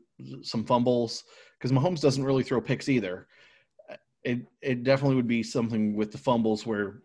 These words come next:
maybe the Dolphins secondary is punching 'em out like Peanut Tillman. So it, it would definitely be,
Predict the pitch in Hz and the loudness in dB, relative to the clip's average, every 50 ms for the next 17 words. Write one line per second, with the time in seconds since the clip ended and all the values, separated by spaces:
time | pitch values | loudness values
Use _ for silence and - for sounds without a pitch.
0 | _ _ - 113 110 107 104 107 104 104 104 - _ _ - - - - _ _ | _ _ -4 -2 0 0 0 -2 -4 -4 -8 -12 _ _ -20 -20 -20 -20 _ _
1 | _ _ _ _ _ - 123 107 123 120 117 - 110 107 - 131 113 104 110 110 | _ _ _ _ _ -8 0 4 4 4 4 2 -2 0 2 2 2 2 2 0
2 | 104 101 98 98 95 - - - - _ _ _ _ _ _ _ _ _ _ _ | 0 0 -2 -4 -6 -6 -10 -14 -16 _ _ _ _ _ _ _ _ _ _ _
3 | _ _ - - 123 113 - 120 110 110 110 104 101 - 104 107 104 - - - | _ _ -4 -4 -4 -2 -2 -2 0 0 0 0 -2 -2 -4 -4 -6 -8 -12 -6
4 | - 120 104 92 - - - 117 98 95 87 85 87 - - - - - _ _ | -4 -4 -4 -4 -4 -2 -2 -2 -2 -4 -6 -10 -12 -16 -18 -20 -20 -20 _ _
5 | - - - 135 120 117 110 113 113 - - - - - - - - _ - 143 | -6 0 4 6 6 6 4 2 0 -4 -12 -20 -20 -20 -20 -20 -20 _ -2 0
6 | 139 139 139 139 - _ _ 151 151 135 135 156 160 147 165 151 135 123 127 127 | 0 0 0 -4 -10 _ _ -2 0 2 2 2 2 2 2 2 2 4 4 4
7 | 127 127 127 123 120 117 113 - | 4 4 4 2 2 0 -2 -6